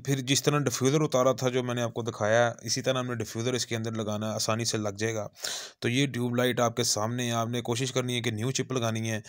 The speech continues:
तो मैं आपको अभी इसको चलाकर दिखाना हूँ। चैनल को लाइक, सब्सक्राइब करना है और ये आप हमसे ले भी सकते हैं न्यू साठ वाट, बीस वाट और चालीस वाट। तो अभी मैं आपको चलाकर दिखाता हूँ इस ट्यूबलाइट को और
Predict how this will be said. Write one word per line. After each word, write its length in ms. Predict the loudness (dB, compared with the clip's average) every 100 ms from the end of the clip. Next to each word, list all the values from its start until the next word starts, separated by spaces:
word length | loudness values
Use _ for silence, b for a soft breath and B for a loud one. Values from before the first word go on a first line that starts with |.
| B B B
तो 600 | 2 6 6 6 4 2 0
मैं 180 | 2
आपको 280 | 2 2 0
अभी 180 | 2 2
इसको 220 | 2 0
चलाकर 400 | 0 4 4 4
दिखाना 320 | 0 2 2 0
हूँ। 120 | 0
चैनल 280 | 2 2 2
को 120 | 2
लाइक, 220 | 4 2
सब्सक्राइब 440 | 0 -2 0 0
करना 320 | 0 -2 0 -2
है 60 |
और 220 | -2 -4 0
ये 120 | 2
आप 160 | 0
हमसे 260 | 0 -4 -2
ले 180 | 0 0
भी 100 | 2
सकते 280 | 0 0 -2
हैं 60 | 0
न्यू 340 | 0 0 -2 -6 B B
साठ 320 | 6 8 6
वाट, 280 | 6 4 2
बीस 260 | 0 0 2
वाट 180 | 2
और 60 | 0
चालीस 360 | 2 2 2 2
वाट। 220 | 2 2 -2 B B B
तो 380 | 2 2 2 0
अभी 220 | 0 0 0
मैं 140 | 0
आपको 260 | 0 -2 -4
चलाकर 480 | 0 4 4 4 0
दिखाता 380 | 2 2 2
हूँ 100 | -2 -2
इस 180 | -2 -2
ट्यूबलाइट 420 | -2 -2 2 2 2
को 140 | 0 2 2 -4 _
और 320 | -2 0 -2